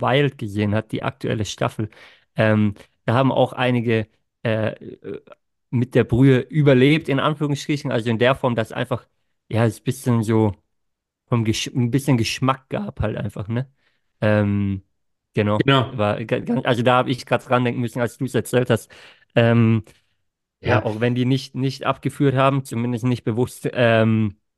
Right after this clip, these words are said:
Speaker 1: aber krass, und das, äh, läuft sieben Tage, hast du gesagt.
Speaker 2: Ja, genau. Also man, man sagt drei, mindestens drei, maximal zehn. Und so die, die meisten machen einfach eine Woche, ziehen eine Woche durch. Ja.
Speaker 1: Sehr, sehr cool.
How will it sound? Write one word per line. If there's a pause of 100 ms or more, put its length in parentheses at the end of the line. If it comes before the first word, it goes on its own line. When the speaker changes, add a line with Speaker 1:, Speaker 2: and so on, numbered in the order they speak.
(560)
Speaker 1:
aber
krass,
und
das,
äh,
läuft
sieben
Tage,
hast
du
gesagt. (400)
Speaker 2:
Ja,
genau.
Also (140)
man,
man
sagt (220)
drei, (720)
mindestens
drei,
maximal
zehn. (460)
Und
so
die,
die
meisten
machen
einfach
eine
Woche,
ziehen
eine
Woche
durch. (280)
Ja.
Speaker 1:
Sehr,
sehr
cool.